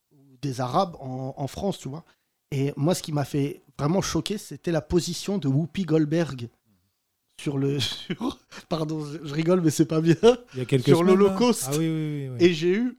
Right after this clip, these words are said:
Speaker 1: tellement, c'était grave. Elle a
Speaker 2: Ouais.
Speaker 1: dit, « C'est pas notre embrouille, c'est une
Speaker 2: Ouais.
Speaker 1: embrouille entre Blancs. »
Speaker 2: Oh, merde.
Speaker 1: Et là, non mais,
Speaker 2: En
Speaker 1: non
Speaker 2: plus,
Speaker 1: mais
Speaker 2: elle s'appelle Goldberg.
Speaker 1: <laughs> Et en plus, non, surtout, en plus, euh, Whoopi Goldberg,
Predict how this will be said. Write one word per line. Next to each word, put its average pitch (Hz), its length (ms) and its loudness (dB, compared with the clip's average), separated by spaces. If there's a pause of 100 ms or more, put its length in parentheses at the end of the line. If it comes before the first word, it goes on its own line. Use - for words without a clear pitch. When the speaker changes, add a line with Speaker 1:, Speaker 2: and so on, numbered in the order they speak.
Speaker 1:
tellement, 208 260 2
c'était - 240 -6
grave. 180 480 0 (420)
Elle 165 120 2
a 180 40 4
Speaker 2:
Ouais. 165 60 0
Speaker 1:
dit, « 226 240 -4
C'est - 180 -6
pas 202 160 2
notre 196 280 -2
embrouille, 214 500 -4
c'est - 160 -2
une 160 60 2
Speaker 2:
Ouais. 170 80 2
Speaker 1:
embrouille 202 260 6
entre 190 300 2
Blancs. » 185 340 6 (180)
Speaker 2:
Oh, 113 60 -20
merde. 110 320 -14 (140)
Speaker 1:
Et 170 160 0
là, 190 360 -2 (180)
non 180 140 2
mais, 156 260 -2
Speaker 2:
En 120 40 -16
Speaker 1:
non 170 80 -4
Speaker 2:
plus, 202 100 4
Speaker 1:
mais 180 60 8
Speaker 2:
elle - 60 4
s'appelle 139 300 -2
Goldberg. 143 540 0 (160)
Speaker 1:
<laughs> - 880 -8
Et 170 100 8
en 160 80 2
plus, 233 440 2
non, 247 160 0
surtout, 294 440 -6 (300)
en 143 100 -14
plus, - 360 4 (200)
euh, 131 160 -8
Whoopi 139 800 -8
Goldberg, 151 440 -4